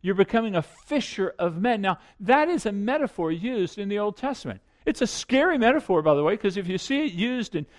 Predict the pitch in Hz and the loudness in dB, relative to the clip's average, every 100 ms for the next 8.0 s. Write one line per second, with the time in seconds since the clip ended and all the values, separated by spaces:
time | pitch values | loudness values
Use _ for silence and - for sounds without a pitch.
0 | - - 202 240 208 226 233 160 240 269 | -20 -2 2 2 4 4 2 0 -2 -2
1 | 196 180 - - 139 214 294 285 - 147 | 0 -2 -4 -16 4 6 6 2 -4 -6
2 | 143 131 131 127 131 139 131 113 175 147 | -6 -6 -6 -6 -6 -8 -6 -2 -2 -4
3 | - 98 110 - - - 160 240 - 247 | -4 -6 -6 -8 -20 -2 2 4 4 4
4 | 233 202 170 151 190 226 - 170 151 131 | 4 2 -4 -4 0 0 2 0 0 -2
5 | 139 233 131 120 - - - 180 147 135 | 0 0 0 -2 -4 -12 -4 0 0 4
6 | 226 240 170 175 233 202 165 196 196 - | 6 6 2 0 2 0 0 0 -2 -2
7 | - 247 247 190 196 185 196 226 131 | 4 6 8 6 0 2 2 2 -6